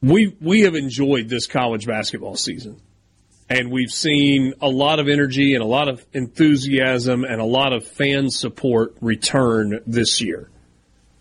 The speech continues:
Mississippi State had three straight Saturday home sellouts. Ole Miss had back-to-back sellouts, um, at the Pavilion last week.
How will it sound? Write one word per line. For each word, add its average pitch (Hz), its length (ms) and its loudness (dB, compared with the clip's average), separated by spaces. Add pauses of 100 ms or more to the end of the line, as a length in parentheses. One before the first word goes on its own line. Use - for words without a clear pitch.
(320)
Mississippi 139 440 2
State 143 300 2
had 120 320 -4 (180)
three 135 280 0
straight 135 480 0
Saturday 131 540 0
home 127 340 -2
sellouts. 127 720 0
Ole 139 140 2
Miss 127 240 0
had 127 180 0
back-to-back 127 600 -2
sellouts, 123 800 0 (540)
um, 104 540 -2 (100)
at 131 160 0
the 127 60 -2
Pavilion 123 840 2
last 127 400 -2
week. 110 360 -6